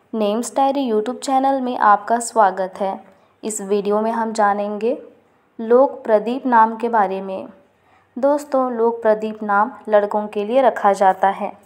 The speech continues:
यह नाम काफ़ी सुंदर लगता है।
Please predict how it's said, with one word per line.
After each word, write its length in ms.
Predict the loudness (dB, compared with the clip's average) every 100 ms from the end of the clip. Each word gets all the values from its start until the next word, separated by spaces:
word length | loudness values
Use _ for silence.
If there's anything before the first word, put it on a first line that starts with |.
| _ _ _ _ _ _
यह 200 | -2 0
नाम 260 | 2 0 0
काफ़ी 360 | 2 2 2 -6
सुंदर 400 | -4 0 2 2
लगता 360 | -2 -2 -2
है। 240 | 0 -4